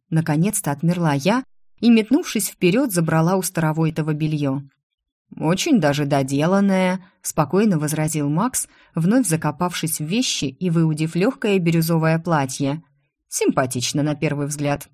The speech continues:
но надо мерить. Рыбкина, а короче у тебя что-то есть? Вверху там показывать Фельдману нечего, так что хоть ногами впечатлить». Вот сволочь,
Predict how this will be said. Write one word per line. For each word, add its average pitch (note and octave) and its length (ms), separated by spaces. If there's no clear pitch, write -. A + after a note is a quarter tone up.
но F3 300
надо F#3+ 340
мерить. C3+ 500
Рыбкина, C3+ 600
а G3+ 180
короче G3 680
у C3+ 80
тебя D#3+ 340
что-то C3 380
есть? D#3+ 480
Вверху C4+ 500
там D3+ 220
показывать D3 520
Фельдману C#3+ 500
нечего, C4+ 640
так F#3 240
что C4 180
хоть G3+ 240
ногами C#3+ 460
впечатлить». C#3+ 760
Вот D4 240
сволочь, F3 640